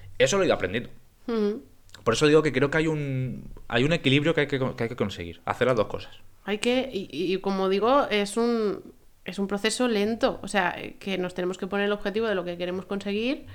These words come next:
Speaker 2: y poco a poco ir desgranando las conexiones que ya tenemos muy, muy, muy establecidas en la cabeza.
Speaker 1: Ujú.
Speaker 2: Eso, pues, lo he hablado, lo he, lo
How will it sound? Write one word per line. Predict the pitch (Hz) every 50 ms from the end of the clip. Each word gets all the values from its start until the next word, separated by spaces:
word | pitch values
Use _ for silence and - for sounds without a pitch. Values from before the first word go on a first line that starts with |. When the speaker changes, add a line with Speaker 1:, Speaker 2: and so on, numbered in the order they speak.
| - - - - - - - - -
Speaker 2:
y | 214 220 220 214 208 208 196
poco | 202 - 202 196 -
a | 226 220
poco | - 208 202 208 247 269
ir | 254 233 208
desgranando | 196 208 208 208 214 202 208 214 220 214 220 220 208 226 240 254 240 233 226 208 196 - - - 190
las | 202 196 196 196
conexiones | - 196 202 196 202 - - 202 208 220 233 247 240 247
que | - 233 226 220
ya | 208 208 208
tenemos | 208 214 220 226 226 226 220 -
muy, | 220 214 214 226 240 233 220 202
muy, | 202 202 220 233 233 214 180
muy | 180 185 202 220 233 220 190
establecidas | 180 - - 180 180 180 185 185 - 196 190 190 - -
en | 180 175
la | 175
cabeza. | 175 - 170 - - 208 - 226 185 196 - - - - - - - -
Speaker 1:
Ujú. | - 208 196 208
Speaker 2:
Eso, | 208 202 - 208 202 202 196 196
pues, | 196 196 190 -
lo | - - 202 202 196 185 185
he | 185
hablado, | 185 185 185 196 196 196 196 190 190 -
lo | 185 180 180 180 185 185 190
he, | 190 -
lo | -